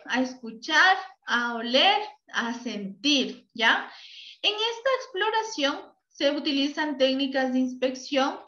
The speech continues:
auscultación, palpación, percusión, medición. Se requiere conocimientos,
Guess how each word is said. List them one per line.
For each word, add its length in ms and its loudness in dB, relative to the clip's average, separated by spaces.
auscultación, 920 -2
palpación, 680 -2
percusión, 600 0
medición. 880 -4
Se 260 2
requiere 580 2
conocimientos, 920 0